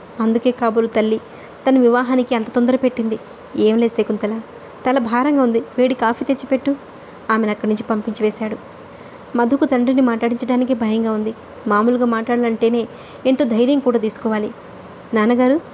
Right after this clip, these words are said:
భోజనానికి రండి," శ్రీలత పిలిచింది. "నాకిప్పుడే ఆకలి లేదమ్మా. అందరం ఒకసారి కూర్చుని భోజనం చేస్తే ఆకలి అదే పుట్టుకొస్తుందని నాయనమ్మ చెప్పేవారు. రండి."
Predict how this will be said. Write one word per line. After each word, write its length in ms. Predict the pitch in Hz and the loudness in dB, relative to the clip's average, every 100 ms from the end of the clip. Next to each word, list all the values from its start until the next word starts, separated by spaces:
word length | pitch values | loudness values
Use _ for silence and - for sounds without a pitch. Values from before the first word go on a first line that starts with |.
| - - | -12 0
భోజనానికి 440 | 208 233 294 269 | 2 4 4 4
రండి," 240 | 277 269 294 - - - - - | 2 2 0 -6 -20 -20 -18 -4
శ్రీలత 360 | 247 240 226 226 | 0 2 2 0
పిలిచింది. 400 | 208 202 220 208 - - - - 220 | -2 -2 -6 -6 -10 -18 -18 -6 -2
"నాకిప్పుడే 400 | 208 202 233 254 | -2 -2 -2 0
ఆకలి 360 | 202 202 269 | -2 0 2
లేదమ్మా. 500 | 247 233 220 214 214 226 - - - - - 214 | 2 2 0 -2 -4 -8 -16 -18 -18 -18 -6 -2
అందరం 280 | 240 320 | 2 4
ఒకసారి 240 | 320 - 294 | 2 2 0
కూర్చుని 360 | 262 254 269 | 2 2 2
భోజనం 340 | 254 233 240 233 | 4 4 4 2
చేస్తే 340 | 226 220 226 208 - - - | 2 2 0 0 -8 -14 0
ఆకలి 320 | 214 247 294 | 0 2 2
అదే 160 | 226 262 | 4 2
పుట్టుకొస్తుందని 640 | 277 262 247 240 226 220 | 0 0 -2 0 0 2
నాయనమ్మ 380 | 233 202 240 269 | 2 2 4 4
చెప్పేవారు. 540 | 254 220 226 214 208 | 2 2 2 2 0
రండి." 280 | 214 220 240 | 0 2 2